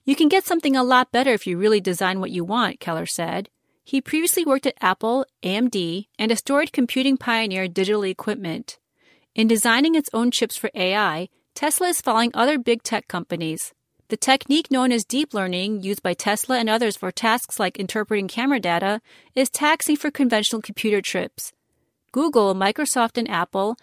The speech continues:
have all created custom chips to power deep learning in the cloud or on mobile devices. Those projects pose a challenge to established silicon suppliers, and Tesla's chip effort could too. Tesla announced last year that all of its vehicles would be powered by a computer for automated driving from NVIDIA,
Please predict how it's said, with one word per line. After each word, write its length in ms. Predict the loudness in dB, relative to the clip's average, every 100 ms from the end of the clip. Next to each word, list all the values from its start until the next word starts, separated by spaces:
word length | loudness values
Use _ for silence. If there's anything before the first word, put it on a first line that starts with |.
| _ -4
have 180 | -2
all 180 | 2 2
created 400 | 2 0 0 -2
custom 380 | -2 -2 2 2
chips 240 | 2 -2 -2
to 120 | -6
power 320 | -2 0 0
deep 300 | 0 0 0
learning 300 | -2 0 -2
in 100 | -2
the 80 | -2
cloud 400 | -2 -2 -2 -6 0
or 140 | 2
on 120 | 2
mobile 260 | 2 0 0
devices. 800 | 0 2 0 0 -4 -6 -8 -16 _ _ _ _ _ -20 _ -2
Those 200 | 0 0
projects 420 | 2 2 2 -2
pose 240 | 0 2
a 60 | 2
challenge 360 | 0 0 0 -2
to 120 | -2
established 480 | 0 0 0 0 -2
silicon 440 | -2 -2 -4 -4
suppliers, 720 | -6 -2 2 2 2 -4 -8 _ _ -2
and 160 | 0 2
Tesla's 380 | 2 2 -2
chip 260 | -2 -2 0
effort 300 | -2 -4 -2
could 180 | -2 -2
too. 400 | -2 -2 -2 -8 _ _ _ _ _ _
Tesla 320 | -2 0 2
announced 400 | 2 2 0 -2
last 380 | 0 2 0 -4
year 160 | -4 -2
that 140 | -2
all 200 | 2 2
of 100 | 2
its 120 | -2
vehicles 560 | -4 -4 -2 -2 -2 -2
would 100 | -4
be 100 | -4
powered 380 | -4 0 0 2
by 140 | -2
a 40 | -2
computer 520 | -4 -4 -2 -2 -2
for 180 | 0 4
automated 440 | 4 4 2 0
driving 320 | 0 -2 -2
from 160 | -4 -4
NVIDIA, 640 | -2 0 0 0 -2 -4